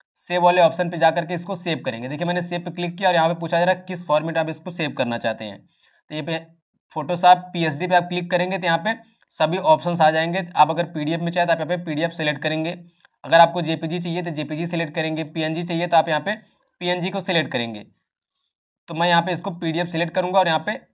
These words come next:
इसका नाम दे देंगे हम, जैसे कि ये हमारा है आधार कार्ड की कॉपी, मैंने आधार कार्ड यहाँ पे नाम दे दिया। इसके बाद आप सेव वाले बटन पर क्लिक करेंगे, ओके पे क्लिक करेंगे। इसके बाद अपने फाइल में आएंगे, जहाँ पे लोकेशन आप सेव करके रखेंगे। देखिए, आधार कार्ड आ गया।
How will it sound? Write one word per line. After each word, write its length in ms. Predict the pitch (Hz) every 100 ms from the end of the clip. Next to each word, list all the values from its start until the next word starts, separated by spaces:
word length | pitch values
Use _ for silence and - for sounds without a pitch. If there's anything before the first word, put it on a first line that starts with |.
| -
इसका 260 | 143 151 156
नाम 300 | 156 143 123
दे 100 | 117
देंगे 240 | 117 117
हम, 120 | 117
जैसे 240 | 135 135 165
कि 120 | 190 - _ _ _ -
ये 100 | 143
हमारा 340 | 139 139 143
है 220 | 196 - -
आधार 380 | 131 127 131 139
कार्ड 280 | 139 135 131
की 100 | 151
कॉपी, 500 | 123 120 107 - _ _ _ _ -
मैंने 160 | 139 160
आधार 280 | 135 135
कार्ड 200 | 135 151
यहाँ 100 | 147
पे 60 | 147
नाम 240 | 135 143
दे 100 | 151
दिया। 260 | 151 190 175 147
इसके 180 | 143 151
बाद 140 | 156
आप 120 | 170
सेव 340 | - - 160 156
वाले 160 | 165
बटन 240 | 151 156 147
पर 120 | 156
क्लिक 300 | 165 160 170
करेंगे, 320 | 170 180 208 - 151
ओके 200 | 143 156
पे 100 | 165
क्लिक 300 | 165 143 147
करेंगे। 300 | 107 101 92 _ _ _ _ _ -
इसके 160 | 135 175
बाद 120 | 175
अपने 140 | 175
फाइल 320 | 180 139 143 165
में 100 | 160
आएंगे, 240 | 170 175
जहाँ 200 | 156 147
पे 100 | 165
लोकेशन 360 | 160 147 160 160
आप 100 | -
सेव 160 | 151
करके 240 | 208 - 156
रखेंगे। 340 | 147 165 196
देखिए, 240 | 151 147
आधार 320 | - 135 135 139
कार्ड 180 | 147
आ 60 | 147
गया। 220 | 165 196